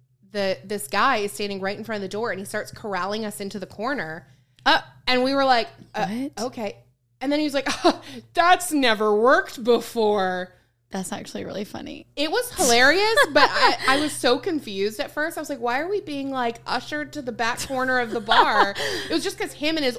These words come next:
Speaker 1: old friends were sitting back
Speaker 2: Uh,
Speaker 1: there, and
Speaker 2: of
Speaker 1: they wanted us to
Speaker 2: course.
Speaker 1: come sit.
Speaker 2: Yes.
Speaker 1: And he was so pleased with himself.
Speaker 2: That is so funny that it works, because he's like, "These girls are never gonna do it." And then y'all are like, "Do,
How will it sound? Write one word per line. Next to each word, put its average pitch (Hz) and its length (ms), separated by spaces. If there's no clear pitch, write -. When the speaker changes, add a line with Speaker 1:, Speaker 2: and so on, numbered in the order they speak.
Speaker 1:
old 240 260
friends 247 460
were 220 80
sitting 277 340
back 196 180
Speaker 2:
Uh, 330 60
Speaker 1:
there, 339 60
and 196 80
Speaker 2:
of 208 60
Speaker 1:
they - 80
wanted 494 340
us 349 60
to - 40
Speaker 2:
course. 427 140
Speaker 1:
come - 80
sit. 587 180
Speaker 2:
Yes. 554 460
Speaker 1:
And 294 100
he 370 120
was 415 160
so 285 280
pleased 359 300
with 392 100
himself. 226 460
Speaker 2:
That 285 120
is 320 140
so 277 260
funny 247 300
that 226 160
it 165 120
works, 196 280
because 262 180
he's 254 160
like, 220 260
"These 247 200
girls 196 260
are 185 40
never 175 200
gonna 180 180
do 220 200
it." 226 140
And 226 120
then 226 100
y'all 220 160
are 226 80
like, 240 200
"Do, 427 120